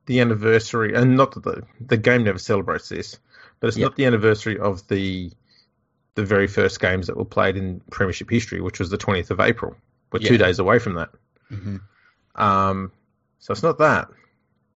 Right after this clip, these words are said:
Speaker 1: So I don't know, given the fact that I'm not emotional,
Speaker 2: Mm-hmm.
Speaker 1: and I don't know what the fuck they're talking about as far as memorable,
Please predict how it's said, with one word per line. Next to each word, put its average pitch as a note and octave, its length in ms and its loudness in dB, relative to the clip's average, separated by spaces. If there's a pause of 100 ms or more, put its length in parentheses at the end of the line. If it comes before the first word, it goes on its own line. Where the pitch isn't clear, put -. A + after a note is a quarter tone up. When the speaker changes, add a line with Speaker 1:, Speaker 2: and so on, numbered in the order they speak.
(960)
Speaker 1:
So - 240 -8
I B2 100 -4
don't C#3+ 300 0
know, C#3+ 400 0 (540)
given E3 160 4
the F3 80 4
fact - 400 -2
that A#2 240 2 (600)
I'm A2+ 280 2
not A#2+ 260 2 (540)
emotional, A2 720 2 (560)
Speaker 2:
Mm-hmm. A#2+ 320 -2
Speaker 1:
and A2+ 100 2
I G#2 60 6
don't B2 240 4
know C3 80 -4
what A#2 180 -2
the G#2 60 -8
fuck - 240 -6
they're G#2+ 100 0
talking A2+ 260 0
about G#2 120 2
as G2 100 -4
far G#2+ 160 2
as G2+ 100 -2
memorable, A#2 520 2